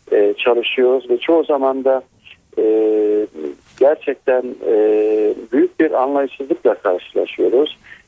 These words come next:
Ve burada şu soruyu da tabii soruyoruz. Acaba biz hangi ülkenin vatandaşlarının sorunlarını gelecekte ilk tartışmaya açıyoruz diye kendi kendimize soru soruyoruz. Ve dolayısıyla kurumların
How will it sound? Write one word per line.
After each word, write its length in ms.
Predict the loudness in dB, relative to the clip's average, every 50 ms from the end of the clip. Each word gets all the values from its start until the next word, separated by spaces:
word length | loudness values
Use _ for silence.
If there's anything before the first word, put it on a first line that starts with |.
| _ _ _
Ve 180 | 0 0 0 -2 -6 -4 0
burada 400 | 0 2 2 2 0 -2 -2 -4 -10 _ _ _ _
şu 160 | -12 -10 -10
soruyu 360 | -4 0 0 2 2 2 0
da 80 | 0 -2
tabii 300 | 0 -2 -4 -4 -4 -8
soruyoruz. 480 | -6 -4 -2 0 0 0 0 0 -2 -2 -2
Acaba 400 | -2 0 2 2 2 2 0 0 -2
biz 140 | -4 -6 -6 -6 _ _ _ _ _ _ _ _ _ _ _ _ _ _ _ _
hangi 320 | -2 -2 0 0 0 -2
ülkenin 640 | -2 -2 -2 -4 -4 -2 -2 -2 -2 -2 -2 0 0
vatandaşlarının 880 | 0 0 0 -4 -2 0 -2 -2 -2 -2 -2 -2 -2 -2 -4 -6 -6
sorunlarını 580 | -4 -2 0 2 2 2 0 0 0 0 -2 -2
gelecekte 580 | 0 0 0 0 0 -2 -4 -4 -2 _ -2
ilk 200 | 0 0 -2 -4 -6 -12 _ _ -20 -20 -20 -20 -20 -20 _ _
tartışmaya 640 | -2 -2 -2 -2 -2 -4 -6 -4 -2 -2 0 2 2
açıyoruz 540 | 0 0 -2 0 0 0 2 0 -2 -4 0
diye 220 | 0 0 0 0 -2 -8 -18 -20 -20 -20 _ _ _ _ _
kendi 300 | -2 -2 0 0 -2 0
kendimize 440 | 0 0 0 0 -6 -4 -4 -4 -4
soru 300 | -4 -2 -4 -2 -2 -4
soruyoruz. 600 | -4 -2 -2 0 2 2 2 4 2 0 0 0 -2
Ve 140 | -2 0 2
dolayısıyla 560 | 2 2 2 0 0 -2 -6 -4 -4 -4 -4
kurumların 680 | -4 -4 -2 -2 0 2 2 2 2 2 0 -2 -4